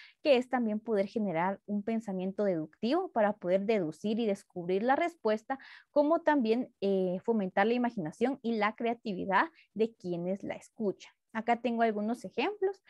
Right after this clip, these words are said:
"En medio del cielo estoy, sin ser lucero ni estrella". La respuesta es la letra E. Eh, sin, yo cuando leí la adivinanza me extrañé y dije, "¿Por qué la E?". Pero,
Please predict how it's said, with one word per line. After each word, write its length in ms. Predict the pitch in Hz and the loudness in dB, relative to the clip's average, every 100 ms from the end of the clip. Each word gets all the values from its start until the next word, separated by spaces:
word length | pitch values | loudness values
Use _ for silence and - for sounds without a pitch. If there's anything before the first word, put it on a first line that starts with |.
| - - - | -20 -20 -4
"En 180 | 233 233 | -2 0
medio 260 | 233 269 | 2 4
del 160 | 285 190 | 4 4
cielo 240 | - 196 | 0 -2
estoy, 340 | 180 - 254 359 466 _ - | -2 0 2 2 -2 _ -12
sin 200 | - 214 | -6 -4
ser 220 | - 214 | -2 -2
lucero 440 | 208 - 233 277 | -2 -2 2 4
ni 180 | 320 185 | 4 2
estrella". 580 | 165 - 226 175 - _ _ _ _ _ _ _ _ _ | -4 -2 2 2 0 _ _ _ _ _ _ _ _ _
La 300 | 220 247 269 | -4 0 2
respuesta 600 | 320 330 220 214 226 254 175 | 2 0 0 0 0 -4 -2
es 260 | 208 214 | -6 -4
la 160 | 220 214 | -2 -2
letra 520 | 202 180 - 180 175 _ _ | -2 -6 -10 -12 -14 _ _
E. 300 | 233 226 220 - _ _ _ _ _ _ _ _ _ _ _ _ _ - | 6 6 4 -4 _ _ _ _ _ _ _ _ _ _ _ _ _ -4
Eh, 260 | 214 202 202 | 0 0 0
sin, 400 | 233 240 208 208 | -2 -2 -2 0
yo 160 | 240 | 0
cuando 280 | 233 294 269 | 2 4 4
leí 240 | 226 190 | 4 2
la 160 | 214 240 | 4 2
adivinanza 520 | 247 208 175 196 254 | 2 0 -2 -2 0
me 120 | 247 | 0
extrañé 420 | 196 - 165 170 226 | -2 -6 -6 -2 -2
y 60 | |
dije, 180 | 226 254 | -2 -4
"¿Por 220 | - 175 | -4 -4
qué 100 | - | -2
la 160 | 180 202 | 0 0
E?". 100 | 294 - - _ _ - | -2 -8 -20 _ _ 0
Pero, 320 | 240 247 | 4 4